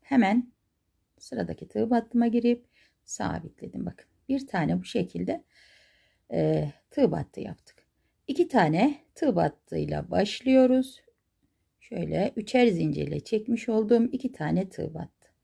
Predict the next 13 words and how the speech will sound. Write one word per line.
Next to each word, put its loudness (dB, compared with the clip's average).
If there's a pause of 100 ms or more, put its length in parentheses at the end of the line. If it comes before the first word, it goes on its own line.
(560)
Modelimize 6
bu -2
şekilde -2
başladık. 0
Bir -2
defa 2
tığımı -2
doladım. 0 (440)
Hemen 2 (680)
yandaki 4
tığ 0
battıya -4
girip 4